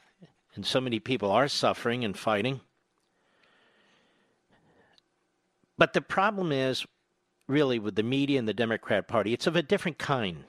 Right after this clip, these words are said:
today than it's been in the past. It will never rally around this president. It will never rally around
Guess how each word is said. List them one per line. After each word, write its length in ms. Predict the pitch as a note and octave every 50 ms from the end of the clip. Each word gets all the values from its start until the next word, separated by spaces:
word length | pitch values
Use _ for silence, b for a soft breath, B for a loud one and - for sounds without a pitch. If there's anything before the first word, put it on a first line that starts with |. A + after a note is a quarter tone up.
| _
today 380 | - - A#2 G#2 G2+ F2 D#2+ -
than 140 | - G#2+ F2+
it's 180 | F2 F2 - -
been 200 | - B2 G#2 F2
in 100 | D#2+ D2
the 60 | -
past. 500 | - - - - - - - - - - _ _ _ _ _ _ _ _ _ _ _ _ _ _ _ _ _ _ _ B B B B B B B B B B B B B B B B B -
It 120 | E3 D#3
will 140 | F3+ F#3 F3
never 280 | F3 F3 F#3 F3+ F3
rally 320 | D#3+ D3+ C#3+ C#3 C3+ C3+ B2
around 440 | A#2+ A#2 A#2 A2+ A2 A2 A2 G2+ - - -
this 260 | A2+ G#2 C#3 C#3 -
president. 580 | - - C3+ A#2 G#2 F#2+ G2 G#2 G#2+ G#2+ - - _ -
It 60 | A#2
will 120 | A2 A#2+
never 240 | A#2 A#2+ B2+ A#2 A#2+
rally 320 | A2 A2+ A2 G#2 G#2+ G#2+ G#2
around 480 | G2+ F#2+ G2 G2 F#2+ F#2+ F#2+ F#2 F2+